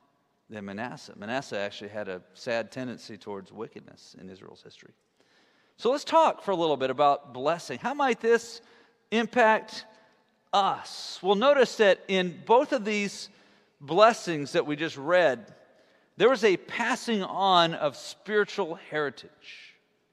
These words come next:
There was a, there was a passing on, as it were, of spiritual heritage to sons and grandsons. And there was a prophetic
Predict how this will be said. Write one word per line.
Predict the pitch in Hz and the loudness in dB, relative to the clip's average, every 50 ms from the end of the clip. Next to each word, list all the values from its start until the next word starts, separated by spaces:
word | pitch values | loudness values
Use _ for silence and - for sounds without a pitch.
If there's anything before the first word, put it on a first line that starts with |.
| _ _ _ _ _ _ - | _ _ _ _ _ _ -8
There | - - | -4 -4
was | 214 180 | -2 0
a, | 190 143 - - - _ _ _ | -2 -4 -4 -10 -20 _ _ _
there | - 185 | 0 0
was | 185 151 | 2 2
a | 175 - | 2 -2
passing | - - - 214 254 220 - 247 233 220 | -2 -4 -4 -2 -2 -2 -2 -2 -2 2
on, | 190 202 220 226 214 190 165 113 107 - - - - | 4 4 6 6 6 4 4 0 -4 -14 -20 -8 -4
as | 151 151 127 | -4 -2 -2
it | 165 135 | -2 -6
were, | 147 160 170 160 139 107 95 - - _ _ _ _ _ _ _ _ _ _ _ _ _ _ _ _ - | -4 -2 0 0 0 -2 -4 -10 -18 _ _ _ _ _ _ _ _ _ _ _ _ _ _ _ _ 0
of | 156 160 156 - - | 2 2 2 0 -8
spiritual | - - - - - - 233 220 240 240 226 - - 233 214 214 208 190 - - - - - _ _ _ _ _ | -12 -12 -12 -12 -8 -4 0 4 4 4 4 4 4 4 6 6 6 2 0 -10 -20 -20 -20 _ _ _ _ _
heritage | - - 247 254 247 226 226 - 208 165 131 123 - - | 2 6 8 8 8 8 6 4 0 -2 -2 -2 -6 -10
to | - 196 196 175 170 156 - - - - _ _ _ | -4 -2 0 0 0 -2 -4 -10 -20 -20 _ _ _
sons | - - - 233 240 233 214 190 156 110 98 - - - - 220 - - | -14 -4 2 4 6 6 6 6 2 -2 -8 -12 -16 -16 -16 -16 -10 -4
and | 175 175 175 165 160 156 147 - - - _ _ _ _ _ 156 | 0 0 2 2 0 -2 -4 -10 -16 -20 _ _ _ _ _ -14
grandsons. | 143 139 202 220 233 240 240 220 - - - 185 131 - - - _ _ - - - - - - - | -4 0 2 4 4 4 2 0 -2 -4 -4 -4 -6 -6 -10 -18 _ _ -20 -20 -20 -20 -16 -6 0
And | 180 196 196 190 - - - - - - _ - | 0 0 0 0 -6 -16 -20 -20 -20 -20 _ 0
there | 185 247 269 | 2 2 6
was | 254 254 262 240 170 247 | 8 8 8 8 6 4
a | - 202 208 | 2 2 0
prophetic | - - - 214 202 - - - 233 240 247 262 247 240 | 0 -2 -2 -2 -2 -2 2 4 4 6 6 4 0 -2